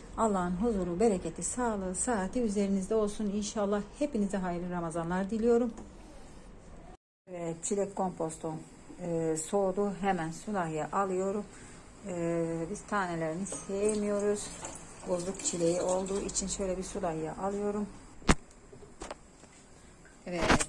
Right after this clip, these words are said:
iftar için hazırladım. Böyle bardağa koydum.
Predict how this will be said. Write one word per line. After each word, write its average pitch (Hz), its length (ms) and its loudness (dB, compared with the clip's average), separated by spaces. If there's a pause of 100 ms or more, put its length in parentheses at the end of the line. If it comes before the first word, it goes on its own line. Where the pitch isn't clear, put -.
iftar 165 360 -6
için 160 240 -8
hazırladım. 151 600 -6
Böyle 151 280 -6
bardağa 151 440 -6 (100)
koydum. 170 560 -6